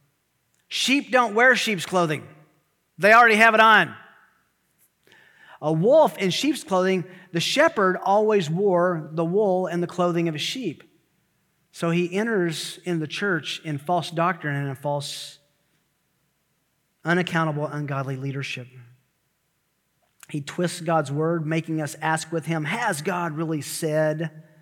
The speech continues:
And unless you and I have a firm commitment to the truth of the Bible, a working knowledge of God's word, what it says, we're gonna be easily tricked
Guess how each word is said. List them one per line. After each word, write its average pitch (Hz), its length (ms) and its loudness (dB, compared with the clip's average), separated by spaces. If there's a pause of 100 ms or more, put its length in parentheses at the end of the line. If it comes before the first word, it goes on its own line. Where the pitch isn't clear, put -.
(840)
And 120 80 -14
unless 165 380 -2
you 175 100 -2
and 180 80 0
I 170 120 2
have 160 160 0
a 139 40 -6
firm 175 340 -2
commitment 165 480 -6
to 151 60 -10
the 127 100 -12
truth 165 360 -8
of 139 80 -12
the 135 60 -10
Bible, 143 500 -4 (440)
a 151 60 -2
working 185 640 -2
knowledge 180 400 0
of 147 120 -8
God's 156 320 0
word, 143 420 -6 (440)
what 165 200 -2
it 165 100 -6
says, 156 640 -2 (2000)
we're 175 120 -6
gonna 269 80 -6
be 170 200 -4
easily 185 260 -4
tricked - 420 -6